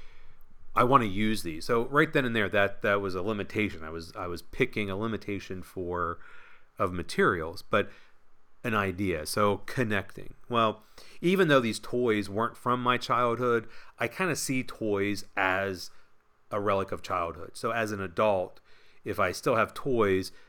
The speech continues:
it could be a relic from my childhood. But in this case, since they were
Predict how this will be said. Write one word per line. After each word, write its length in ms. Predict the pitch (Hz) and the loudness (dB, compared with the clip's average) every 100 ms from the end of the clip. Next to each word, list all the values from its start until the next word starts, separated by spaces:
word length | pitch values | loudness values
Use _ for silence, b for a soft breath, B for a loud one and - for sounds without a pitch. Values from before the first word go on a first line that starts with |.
| b | b
it 200 | 117 104 | -8 -6
could 260 | - 120 104 | -2 -2 0
be 160 | 101 | 0
a 80 | 92 | 0
relic 640 | 90 98 107 101 92 - - | 0 2 2 2 -4 -6 -6
from 520 | - - 107 101 95 | -2 2 2 2 0
my 200 | 92 87 | -2 -4
childhood. 720 | - 92 95 90 85 - - - B B - | -4 0 0 0 -4 -10 -12 -12 B B 0
But 100 | 113 | 2
in 100 | 165 | 4
this 160 | 214 | 2
case, 260 | - 110 - | 4 2 2
since 220 | 107 - | -2 -2
they 160 | 113 107 | 0 2
were 300 | 101 98 | 2 0